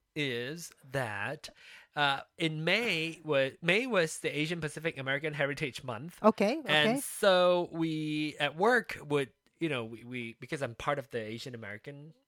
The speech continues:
Speaker 1: group.
Speaker 2: Okay.
Speaker 1: And so we all sit down and we eat thing, eat lunch with chopsticks. <laughs> And bring out our own bento boxes. And we eat lunches.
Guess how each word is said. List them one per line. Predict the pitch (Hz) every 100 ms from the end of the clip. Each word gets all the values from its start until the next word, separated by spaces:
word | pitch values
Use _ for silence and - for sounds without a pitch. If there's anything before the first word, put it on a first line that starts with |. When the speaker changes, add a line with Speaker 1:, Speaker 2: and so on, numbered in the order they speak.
| _
Speaker 1:
group. | 123 131 151 -
Speaker 2:
Okay. | 202 - 196 285 320 _ _ - - - - - -
Speaker 1:
And | 135 131
so | - 147
we | 135 123
all | 120 123 127
sit | 127 139 -
down | 110 101 113 117
and |
we | 107 104
eat | 127 127 -
thing, | 113 113 -
eat | 123 123 -
lunch | 123 113 - 123
with | -
chopsticks. | - 120 - - - - - -
<laughs> | - - - 539 453 440 415 453 415 381 415 392 392 440 - 440 - 381 _ _ _ _ _ - _ _ _ _ _ _ _ _ _ _ _ _ _
And | 131 117 110 _ _
bring | 123 123
out | 120 110
our | 110
own | 120
bento | 127 120 117 139
boxes. | 127 104 - - 160 - _ _ _ _ _ _ _ _ _ _ _ -
And | 139
we |
eat | 135 143
lunches. | 147 135 143 -